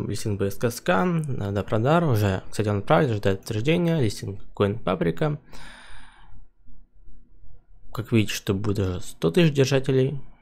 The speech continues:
И все идет по плану. И вот Touch Rate, можете ознакомиться. Так что вот такой токен. Ознакомьтесь, э,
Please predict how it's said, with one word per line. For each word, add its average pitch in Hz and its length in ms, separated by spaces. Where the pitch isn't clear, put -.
И 143 220
все 147 540
идет 113 420
по 120 300
плану. 107 580
И 175 160
вот 131 240
Touch 110 220
Rate, 127 200
можете 110 280
ознакомиться. 151 640
Так - 180
что - 280
вот 139 120
такой 123 220
токен. 160 420
Ознакомьтесь, 156 880
э, 92 420